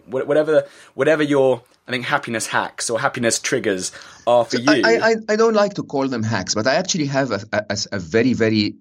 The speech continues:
Speaker 2: uh, solid ch-, flow chart that I fo-, follow every time. And, and the flow chart starts from a level of awareness, right?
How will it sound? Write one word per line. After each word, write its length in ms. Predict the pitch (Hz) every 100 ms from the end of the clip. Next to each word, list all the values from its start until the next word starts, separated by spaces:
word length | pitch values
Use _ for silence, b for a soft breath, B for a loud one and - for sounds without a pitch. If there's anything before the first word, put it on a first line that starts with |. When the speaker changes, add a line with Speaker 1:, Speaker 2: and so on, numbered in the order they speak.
| -
Speaker 2:
uh, 160 | 87 -
solid 440 | - 127 123 85
ch-, 280 | - - -
flow 300 | - - 113
chart 480 | 110 - 65 50 - -
that 160 | 90
I 120 | 69 87
fo-, 240 | - 104
follow 360 | 87 - 87 65
every 240 | 69 64
time. 300 | - 55 76
And, 180 | 95 110
and 220 | 120 117
the 40 |
flow 220 | 110 160 185
chart 300 | - 160 -
starts 320 | - 127 -
from 280 | 123 107 -
a 60 | 92
level 280 | 95 98
of 140 | 90 -
awareness, 560 | 78 82 80 50 - 95
right? 180 | 107